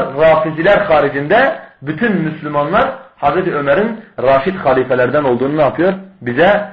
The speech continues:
e, bütün ulema, e, Hazreti Ömer'in raşid halifelerden olduğunu bize söylüyor. O zaman zaten Hazreti Ömer'in yapmış olduğu bu fiil bidat değildir ilk başta.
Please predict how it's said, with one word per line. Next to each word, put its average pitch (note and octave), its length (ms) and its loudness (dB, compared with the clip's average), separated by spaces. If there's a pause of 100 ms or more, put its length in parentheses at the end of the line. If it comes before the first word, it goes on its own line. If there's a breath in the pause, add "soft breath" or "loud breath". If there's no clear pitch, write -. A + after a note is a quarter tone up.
(160)
e, C3 200 -2
bütün F#3 180 -4
ulema, D3+ 640 0 (240)
e, B2 320 2
Hazreti D3 300 2
Ömer'in C#3 360 0
raşid C#3+ 340 0
halifelerden C3 560 0
olduğunu C3+ 480 -4 (180)
bize D#3+ 240 0
söylüyor. A2 300 -4
O B3 120 2
zaman C#4 340 2 (340 loud breath)
zaten A#3 220 2
Hazreti A3 380 0
Ömer'in A3+ 340 2
yapmış F#3+ 340 0
olduğu D#3 300 0
bu G#3 80 4
fiil A3 380 0 (220)
bidat F#3+ 400 4
değildir G#2 340 0
ilk F#3+ 200 -4
başta. A2 440 -4